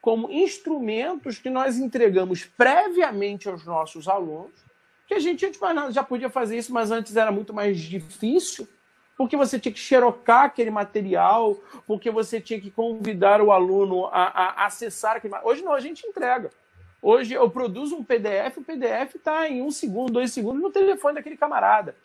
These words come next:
ou no e-mail daquele aluno, né? Ou no ambiente virtual, né? Onde a escola é, é, é, ancora esse produto. Ao mesmo tempo em que eu somo o meu fazer literário, eu somo o meu fazer pedagógico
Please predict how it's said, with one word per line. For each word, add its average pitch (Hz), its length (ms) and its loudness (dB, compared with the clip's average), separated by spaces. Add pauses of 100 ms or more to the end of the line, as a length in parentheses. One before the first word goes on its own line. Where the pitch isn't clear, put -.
(180)
ou 240 140 4
no 349 100 0
e-mail 262 400 -2
daquele 196 320 -4
aluno, 175 540 -4 (320)
né? 214 280 8
Ou 240 220 6
no 311 160 0
ambiente 294 460 -2
virtual, 302 840 2 (100)
né? 208 240 -6
Onde 208 320 -4
a 214 40 -10
escola 190 720 2 (300)
é, 175 80 4
é, 175 220 0 (300)
é, 160 400 -6
ancora 202 760 -2 (160)
esse 170 300 -10
produto. 151 640 -6 (180)
Ao 285 160 8
mesmo 277 380 -2
tempo 294 420 -4
em 254 120 -2
que - 80 -6
eu 254 180 -2
somo 370 460 2
o 330 40 0
meu 294 140 2
fazer 214 460 -2
literário, 202 720 0
eu 202 60 2
somo 262 280 -6
o 277 40 -4
meu 247 140 -2
fazer 196 320 -8
pedagógico 175 880 -8